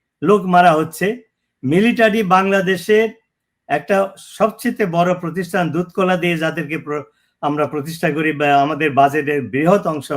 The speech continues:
যাদের পেছনে যায়, তারা একাত্তরে পাকিস্তানিরা যে ব্যবহার করেছিল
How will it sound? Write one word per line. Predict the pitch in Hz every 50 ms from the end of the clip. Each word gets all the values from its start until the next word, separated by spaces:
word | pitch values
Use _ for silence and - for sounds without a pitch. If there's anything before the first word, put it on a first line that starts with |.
| 127 - - _ _ _ _
যাদের | 127 143 143 139 147 143 123
পেছনে | 143 135 123 - 139 123 127 117
যায়, | 123 127 147 175 - _ _ _ _ _ _ _
তারা | 156 156 170 202 220 240 226
একাত্তরে | - 170 175 170 - 254 247 254 - 262 226 240
পাকিস্তানিরা | 220 - 202 180 - - 247 247 - - 269 254 254 262 254 240 214
যে | 185 202
ব্যবহার | 170 170 160 147 160 165 156 -
করেছিল | - 143 127 131 123 - 151 165 214